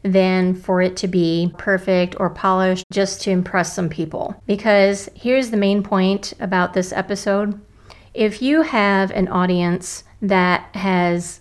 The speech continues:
people in it that are judgy,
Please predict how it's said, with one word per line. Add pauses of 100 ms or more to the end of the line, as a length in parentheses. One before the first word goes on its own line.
people
in
it
that
are
judgy,